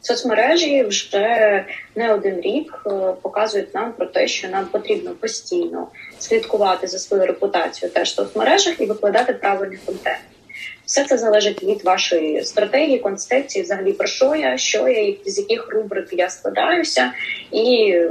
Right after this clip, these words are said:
і так далі. Зараз не будемо в це поглиблюватись.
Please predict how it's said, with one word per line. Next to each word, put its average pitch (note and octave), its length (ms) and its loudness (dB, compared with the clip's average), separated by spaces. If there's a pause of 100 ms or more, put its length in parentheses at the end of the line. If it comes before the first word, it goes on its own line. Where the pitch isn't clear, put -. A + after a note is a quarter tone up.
(720)
і A3 120 0
так - 140 0
далі. D3+ 240 2
Зараз G#3+ 260 2
не G#3 80 -2
будемо E3+ 320 -2
в E3+ 40 -12
це - 140 -14
поглиблюватись. B3+ 920 0